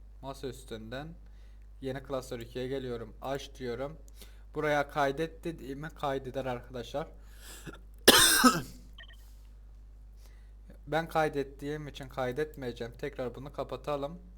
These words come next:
Buradan eşya dönüştürme botumuzu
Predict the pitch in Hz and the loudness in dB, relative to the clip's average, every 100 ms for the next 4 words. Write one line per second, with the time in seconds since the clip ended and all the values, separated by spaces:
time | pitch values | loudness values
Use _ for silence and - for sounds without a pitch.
0 | - - - - - - - - - - | -16 -16 -16 -16 -16 -18 -18 -18 -16 -16
1 | - - - - 143 139 131 123 127 - | -18 -18 -16 -6 -2 0 0 -2 -6 0
2 | 143 135 127 123 - 127 131 135 131 - | 0 2 -2 -6 -8 -6 -6 -6 -6 -8
3 | 123 113 110 | -10 -6 -6